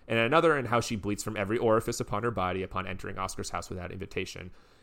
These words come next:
Yet, these two features depict Ellie essentially an outsider who desires to be understood and invited in.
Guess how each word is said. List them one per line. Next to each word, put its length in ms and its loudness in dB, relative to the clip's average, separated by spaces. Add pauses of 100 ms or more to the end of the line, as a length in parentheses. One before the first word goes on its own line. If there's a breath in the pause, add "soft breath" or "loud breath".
(140 soft breath)
Yet, 320 6
these 160 0
two 120 0
features 380 -2
depict 340 -2
Ellie 220 2
essentially 640 -2
an 160 -4
outsider 500 -4
who 140 -6
desires 380 -4
to 60 -12
be 140 -6
understood 560 -6
and 100 -10
invited 460 -8
in. 340 -12